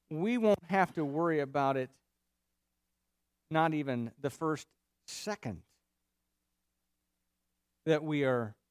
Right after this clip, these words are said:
recipients of our transformed body. There won't ever be a time, try to imagine that. There won't ever be a time when we will wear out. We are wearing out as we sit here.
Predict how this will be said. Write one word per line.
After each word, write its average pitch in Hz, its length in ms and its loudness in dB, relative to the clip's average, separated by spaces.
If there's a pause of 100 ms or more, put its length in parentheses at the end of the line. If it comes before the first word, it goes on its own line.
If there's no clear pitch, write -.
(200)
recipients 123 680 -6
of 113 100 -8
our 113 120 0
transformed 110 760 -8
body. 110 320 -12 (1000)
There 165 120 2
won't 170 220 0
ever 185 220 4
be 175 180 2
a 151 40 4
time, 165 340 0
try 240 200 -6
to 269 120 -4 (120)
imagine 156 540 -4
that. 92 160 -10 (460)
There 190 120 2
won't 185 240 2
ever 240 260 0
be 226 160 0
a 175 60 2
time 147 560 -2 (200)
when 156 180 0
we 170 100 0
will 147 200 -2
wear 151 300 -2
out. 135 240 -8 (4000)
We 285 140 2
are 196 80 2
wearing 185 400 2
out 175 220 -2
as 151 200 -2
we 123 120 -8
sit - 300 -8
here. - 280 -2